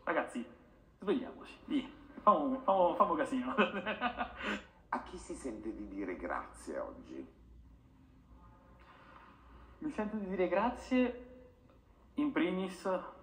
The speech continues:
Speaker 1: ai miei genitori, che loro mi hanno sempre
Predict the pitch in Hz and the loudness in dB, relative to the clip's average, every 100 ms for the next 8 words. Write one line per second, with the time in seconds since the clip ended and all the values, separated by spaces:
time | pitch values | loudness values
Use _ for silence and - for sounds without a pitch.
0 | - - - - 135 127 131 120 127 165 | -20 -20 -8 2 6 6 6 4 6 2
1 | 196 - - - 127 123 127 127 131 143 | 0 -8 -10 -2 2 4 4 4 2 4
2 | 139 135 127 123 120 127 127 120 120 117 | 4 4 4 0 -2 -2 -2 -2 -4 -4
3 | 110 | -4